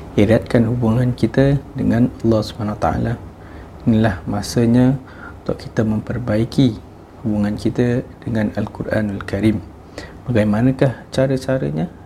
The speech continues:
Di antaranya adalah kita applykan, kita cuba sedaya upaya untuk kita beramal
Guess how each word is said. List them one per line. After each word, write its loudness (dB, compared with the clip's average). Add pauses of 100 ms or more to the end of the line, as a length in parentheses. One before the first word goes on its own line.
(120)
Di 0
antaranya -2
adalah 0
kita -4 (560)
applykan, 2 (320)
kita 0
cuba 0
sedaya 0
upaya 0 (640)
untuk -4
kita -4
beramal 0